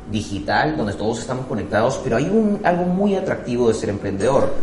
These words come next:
pero también a la vez hay estudios que muestran que ciertos países tienen muchísimo más índice de, este, as-, de esta aspiración de emprendimiento,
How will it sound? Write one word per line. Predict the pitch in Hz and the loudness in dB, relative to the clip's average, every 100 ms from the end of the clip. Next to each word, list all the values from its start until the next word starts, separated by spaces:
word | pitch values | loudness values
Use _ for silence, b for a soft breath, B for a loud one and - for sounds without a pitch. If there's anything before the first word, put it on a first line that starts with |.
| - - | 6 8
pero | 113 113 | 8 8
también | 120 127 180 | 4 2 2
a | |
la | 180 113 | 4 4
vez | 127 - | 4 0
hay | 131 | 0
estudios | 113 - 220 220 113 104 107 | -2 -2 0 2 2 2 2
que | - 107 | 0 -2
muestran | 107 120 - 139 | 0 0 -2 -2
que | - | -2
ciertos | - 170 208 220 220 | -4 2 2 4 -2
países | - 131 120 113 147 151 | 2 2 2 0 0 0
tienen | - 107 117 123 | 0 0 0 0
muchísimo | 107 - 147 - 120 220 110 | -2 0 0 2 2 4 6
más | 202 233 170 - - - B B B - - | 6 4 2 0 -4 -6 B B B -8 4
índice | 139 139 135 - 135 131 | 6 6 2 -4 0 2
de, | 104 98 | 2 0
este, | - 113 107 - - | 0 0 0 -2 -4
as-, | - - - | -4 -4 -2
de | 110 | -2
esta | 110 131 | 0 -4
aspiración | - 214 - - 107 | -4 -4 -4 -2 -2
de | 101 | -2
emprendimiento, | 92 87 87 110 139 92 82 | -4 -6 -2 0 0 0 -4